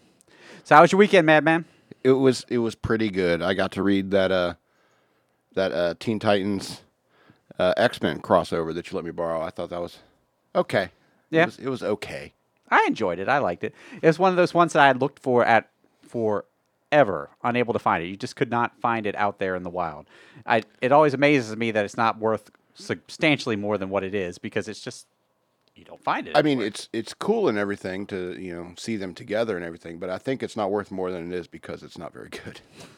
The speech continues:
Speaker 1: Well, I liked it. I thought it was good, but yeah, maybe that's what it is. Maybe it just doesn't have a, a lot of people don't like it. But anyway,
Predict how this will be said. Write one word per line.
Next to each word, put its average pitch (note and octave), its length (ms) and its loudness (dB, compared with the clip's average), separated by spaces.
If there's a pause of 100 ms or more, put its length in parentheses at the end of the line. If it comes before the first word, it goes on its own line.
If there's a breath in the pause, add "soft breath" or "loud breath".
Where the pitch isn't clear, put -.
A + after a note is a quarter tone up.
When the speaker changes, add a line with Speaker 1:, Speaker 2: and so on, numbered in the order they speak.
(360 loud breath)
Speaker 1:
Well, G2 260 -2 (880 loud breath)
I F3 160 12
liked F2+ 300 6
it. E2 100 -8
I F2 100 -4
thought E2+ 200 -2
it E2 40 -8
was - 140 -16
good, - 200 -18 (100)
but E2+ 200 -10 (180)
yeah, D#2+ 120 0
maybe G2+ 240 4
that's G2 240 2
what F2 120 -2
it E2 40 -6
is. E2+ 180 -10
Maybe F#2 200 -2
it F2 100 -8
just F#2+ 160 -6
doesn't F2+ 220 -4
have E2+ 180 -6
a, E2 160 -8 (400 soft breath)
a A2 80 -4
lot F#2 160 6
of - 80 0
people F#2 220 -6
don't D#2+ 160 -12
like D#2+ 200 -14
it. - 120 -14 (400 loud breath)
But F#3+ 120 10
anyway, F#2+ 360 8